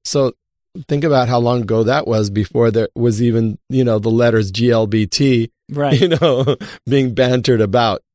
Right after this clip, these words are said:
Speaker 1: And so, um, I, I just think that, uh, be-,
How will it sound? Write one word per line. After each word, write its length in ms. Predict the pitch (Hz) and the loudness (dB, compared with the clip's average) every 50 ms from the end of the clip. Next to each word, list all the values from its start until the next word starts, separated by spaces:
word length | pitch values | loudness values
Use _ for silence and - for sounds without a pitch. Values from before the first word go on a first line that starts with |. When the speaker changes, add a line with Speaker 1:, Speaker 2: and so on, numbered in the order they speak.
| _ _ _ _ _ _ _ _ _ _ | _ _ _ _ _ _ _ _ _ _
Speaker 1:
And 160 | - 127 127 - | -4 -4 -2 -2
so, 480 | - - 135 123 120 117 113 110 - - | -2 0 2 2 4 4 4 2 0 0
um, 540 | - 113 113 110 107 104 104 101 101 107 113 - _ _ _ _ _ _ _ _ _ _ _ | 0 2 2 2 2 2 0 -2 -4 -6 -8 -14 _ _ _ _ _ _ _ _ _ _ _
I, 260 | - 123 123 120 - - _ _ _ _ _ | -2 -2 -2 -2 -4 -6 _ _ _ _ _
I 140 | 135 131 131 | -2 0 0
just 300 | 113 143 147 131 - - _ | 0 0 -2 -2 -4 -4 _
think 240 | 139 135 131 - | -2 -2 -2 0
that, 280 | - 127 120 117 - - _ _ _ _ _ _ _ _ _ _ | 0 0 0 0 0 -4 _ _ _ _ _ _ _ _ _ _
uh, 380 | 123 117 113 107 107 107 107 - - - _ _ _ - | 0 2 2 2 2 2 0 -4 -8 -14 _ _ _ -10
be-, 220 | 117 107 143 - | -4 -4 -4 -4